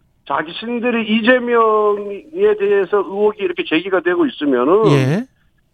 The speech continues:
Speaker 1: 자신들이 당당하게 해명하면 돼요. 거기에 대해서 사-, 사실은 이게 아니다 해명하면 되는데
Speaker 2: 예.
Speaker 1: 거기에 자신이 없으니까 어떻게 합니까? 결국은, 어,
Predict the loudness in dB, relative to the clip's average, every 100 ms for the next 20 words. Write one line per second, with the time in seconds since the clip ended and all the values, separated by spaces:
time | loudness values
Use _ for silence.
0 | _ -10 -8 -6 -4 0 2 2 0 -2
1 | 0 2 0 -2 -4 -2 0 0 0 -2
2 | -6 -2 -2 -2 -8 _ _ -8 -4 0
3 | 0 -2 -4 -6 -2 -2 0 0 0 0
4 | 0 0 -2 2 2 2 0 -2 -4 -2
5 | -2 -2 -6 -6 -4 -6 -12 -4 -2 0
6 | 0 0 0 0 0 -2 -6 -4 -2 0
7 | 0 0 -6 -2 -2 -2 2 0 0 _
8 | _ _ _ _ -4 0 0 -2